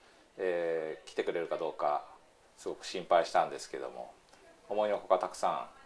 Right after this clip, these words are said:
ん集まってくれて、えー、すごく、えー、良かったんじゃないでしょうか。で、それで、ま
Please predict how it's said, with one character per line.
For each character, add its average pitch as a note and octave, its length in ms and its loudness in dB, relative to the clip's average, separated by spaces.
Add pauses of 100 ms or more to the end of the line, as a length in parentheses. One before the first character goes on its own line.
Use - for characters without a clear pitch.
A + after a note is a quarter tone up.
(120)
ん - 120 -2
集 F2+ 100 -8
ま D#2 120 -2
っ - 80 -8
て - 100 -10
く - 100 -8
れ C#2 120 -6
て、 - 220 -12 (840)
え D#2 600 -4
ー、 - 20 -16
す - 140 -14
ご D#2 140 -4
く、 D2 260 -8 (760)
え D2+ 260 -6
ー、 - 20 -6
良 F2 100 2
か E2+ 80 4
っ - 60 2
た C2 100 -2
ん C2 40 -8
じ C2 60 -8
ゃ - 20 -6
な B1+ 60 -6
い B1 60 -8
で - 40 -14
し - 100 -14
ょ - 120 -12
う - 20 -8
か。 - 160 -4 (1040)
で、 F#2+ 120 2
そ A2+ 100 -4
れ A2+ 80 4
で、 A#2 160 4
ま A#2 340 4